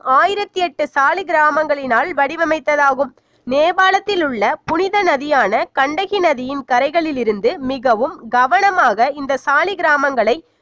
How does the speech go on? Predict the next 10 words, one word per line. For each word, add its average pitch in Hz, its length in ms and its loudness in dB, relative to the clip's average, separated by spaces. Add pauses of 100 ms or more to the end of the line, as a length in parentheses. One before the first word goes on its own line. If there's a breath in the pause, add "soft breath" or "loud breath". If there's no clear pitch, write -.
(120)
பக்தியுடன் 277 720 0
தெரிவு 311 340 -2
செய்து, 233 380 -2
பின்னர் 285 400 -2
பூஜை 339 400 -2
மற்றும் 311 360 -2
வழிபாடுகளுடன் 269 920 0 (320)
யானையின் 349 560 2
மீது 339 280 -2
வைத்து 247 420 -2